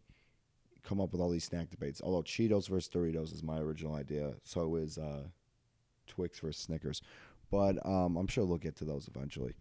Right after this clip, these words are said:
Go do, go vote Monday, please, for Cheetos versus Doritos. Um, I don't know if I gave my pick last podcast for, my pick was Twix. Um, but, uh, I'm gonna go,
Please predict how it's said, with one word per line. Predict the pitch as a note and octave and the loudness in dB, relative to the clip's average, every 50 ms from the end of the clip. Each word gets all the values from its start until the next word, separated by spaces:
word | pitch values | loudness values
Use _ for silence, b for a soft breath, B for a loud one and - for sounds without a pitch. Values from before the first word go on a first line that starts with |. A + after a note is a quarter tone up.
| b b b b b b b b b b _ _ _ | b b b b b b b b b b _ _ _
Go | - G2+ G#2 A2+ | 6 8 8 8
do, | A#2 A2 A2+ G#2+ G#2+ G#2 G#2 G2+ F#2 D2+ - | 8 6 6 6 6 6 4 2 0 -2 0
go | - G#2 A2 | 4 4 4
vote | A2 A2 G#2+ G#2+ G2 - | 6 8 8 8 8 6
Monday, | - G2+ G2+ G#2 G2 G2 F#2+ F#2+ | 2 2 2 2 4 4 2 2
please, | - - - F#2+ F#2 F2+ E2+ - | 2 2 4 4 4 4 4 2
for | - E2+ | -2 -6
Cheetos | - - - - A2 A2 G#2 G#2 G2+ G2+ F#2+ - | -6 -6 -4 0 0 2 4 4 4 4 2 2
versus | F#2+ F#2 F#2 F2 - - - - - - | 2 2 2 2 0 -4 -10 -14 -6 -2
Doritos. | F#2 F2 G2+ A2 A#2+ A#2+ A2+ A2 A2 A2 - - b b b b b b b b b b b - - | 0 2 4 6 6 6 6 4 4 0 -2 -8 b b b b b b b b b b b -8 -4
Um, | F2 F2+ F2+ F2 F2 F2 F2 - | 0 2 2 2 2 2 2 4
I | - G#2+ | 6 6
don't | A2 C3 C#3 | 6 6 2
know | B2 A2+ | 0 -2
if | G#2 A2 | -4 -4
I | G#2 | -6
gave | F2+ G2+ G#2 G#2 F#2 | -2 0 0 2 2
my | F2+ D#2+ E2 - - | 2 -2 -2 -6 -8
pick | - A2+ A#2+ - - | -10 -10 -10 -10 -10
last | C3+ C#3+ C3+ B2 - - | -8 -6 -6 -8 -8 -8
podcast | - C#3 C3 B2 - - C3+ C3 C3+ C3 - - | -8 -8 -8 -6 -4 -4 -2 -2 -2 -4 -6 -4
for, | - G2+ G2+ G2+ G2+ G2 F#2+ F#2+ G2 F#2 - | 0 2 4 4 4 2 0 -2 -4 -4 -4
my | F2+ G#2 | -4 -2
pick | - - C3 - | 0 0 2 2
was | G#2+ G2 - - | 2 0 0 -2
Twix. | - - F#2+ E2+ D2 C#2+ - - - b b b b b b b b b b b b b _ _ _ _ _ | -4 -2 0 0 0 0 -4 -10 -18 b b b b b b b b b b b b b _ _ _ _ _
Um, | E2+ F#2 F2 E2+ E2+ E2+ E2+ D#2+ D#2+ D#2+ F#2 F#2+ - _ _ _ _ _ _ _ _ _ _ _ _ _ _ - - _ _ - | 0 2 2 2 2 0 0 -2 -2 -4 -6 -8 -14 _ _ _ _ _ _ _ _ _ _ _ _ _ _ -20 -20 _ _ -2
but, | G2 F#2+ F#2+ F2+ | 0 2 2 4
uh, | F#2+ F#2+ F#2+ E2+ - - | 4 4 4 2 4 4
I'm | G2 G#2+ A#2 | 4 4 6
gonna | A#2+ B2+ A#2+ A#2+ | 4 4 4 4
go, | A#2 A#2 A2+ A2+ A#2 A#2 A2+ A2+ | 2 4 4 6 6 6 4 2